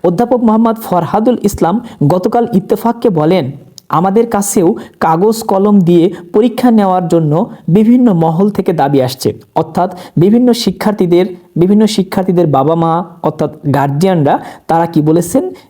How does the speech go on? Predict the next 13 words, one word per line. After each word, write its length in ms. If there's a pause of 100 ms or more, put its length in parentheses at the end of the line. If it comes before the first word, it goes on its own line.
(160)
তাদের 400
অর্থাৎ 280
হচ্ছে 480
আমাদের 320 (180)
এনসিটিভির 520
কাছে 360 (200)
দাবি 300
রেখেছিলেন 520
যে 240 (200)
কাগজ 440
কলম 400
দিয়ে 280
অর্থাৎ 300